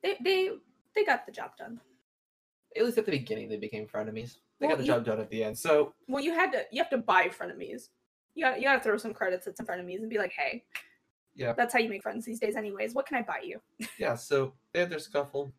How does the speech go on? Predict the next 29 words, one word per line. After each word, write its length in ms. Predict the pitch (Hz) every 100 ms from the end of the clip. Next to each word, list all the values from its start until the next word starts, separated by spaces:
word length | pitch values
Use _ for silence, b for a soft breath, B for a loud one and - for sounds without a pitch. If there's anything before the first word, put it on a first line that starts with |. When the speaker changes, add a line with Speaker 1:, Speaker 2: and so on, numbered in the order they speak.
| _ _ _ _ _ _
Speaker 2:
Mando 280 | - 113 117
finds 260 | 113 113 117
out 80 | 110
the 80 |
planet's 320 | - 123 117 -
claimed. 480 | - 139 156 160 _ _
Him 160 | 113 110
and 120 | 110
Baby 240 | 113 113 107
go 120 | -
back 240 | 120 120
to 60 | -
the 80 | 113
ship. 280 | - 151 - _ _ -
He's 160 | 104
approached 360 | - - 117 -
by 80 | 110
some 180 | -
random 280 | 104 120 117
villagers 520 | 113 120 131 143 139
who 180 | - 113
have 120 | 110 -
been 200 | - 107
recently 420 | 120 120 110 120
raided 380 | 107 107 123 123
by 120 | 113
some 200 | 120 -
raiders. 500 | 104 151 113 - - _ _ _ _ _ _ _ _ -
That 500 | - 127 - -